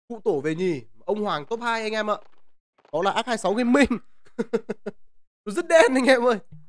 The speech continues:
Và anh em cùng, ờ, xem, ờ, theo dõi xem là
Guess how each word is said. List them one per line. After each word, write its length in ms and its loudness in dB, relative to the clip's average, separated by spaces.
Và 420 -8
anh 100 -4
em 180 -4
cùng, 220 -4
ờ, 120 -2
xem, 300 -6
ờ, 580 -6
theo 160 -8
dõi 180 -6
xem 340 -10
là 380 -10